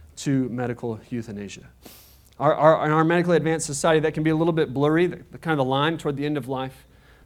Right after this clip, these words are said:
But let's be a people who says, "I'm gonna preserve life and honor life and value life." And if God so, and God, people get to the end and say, "I don't, I don't want any more treatment," that's okay. But let's not be the point, people that take human life.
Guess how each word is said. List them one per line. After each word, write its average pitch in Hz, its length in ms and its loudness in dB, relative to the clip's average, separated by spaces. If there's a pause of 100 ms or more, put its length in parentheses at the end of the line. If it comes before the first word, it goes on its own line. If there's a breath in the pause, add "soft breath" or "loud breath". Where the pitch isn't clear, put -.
But 143 60 -4
let's 165 200 2
be 196 140 0
a 175 40 2
people 170 300 -4
who 139 100 -4
says, 139 220 -4
"I'm 151 80 2
gonna 143 100 0
preserve 151 520 0
life 135 260 -4
and 131 160 -12
honor 165 240 -2
life 123 260 -2
and 123 160 -6
value 165 380 2
life." 107 400 -10 (400 soft breath)
And 135 80 -6
if 120 80 -8
God 165 260 0
so, 175 320 4
and 135 140 -2
God, 113 480 -8
people 175 320 -2
get 170 140 -4
to 160 80 -6
the 160 140 2
end 185 140 2
and 143 80 -4
say, 143 80 -6
"I 143 80 2
don't, 165 140 -4
I 139 60 -6
don't 165 100 -2
want 180 120 0
any 180 60 -2
more 180 140 0
treatment," 175 400 0
that's 147 160 -10
okay. 180 400 -2 (500 soft breath)
But 143 60 -6
let's 147 160 -2
not 180 180 -2
be 190 60 2
the 175 80 -4
point, 175 360 -10
people 156 240 -6
that - 180 -10
take 175 280 -10
human 131 300 -8
life. 107 220 -12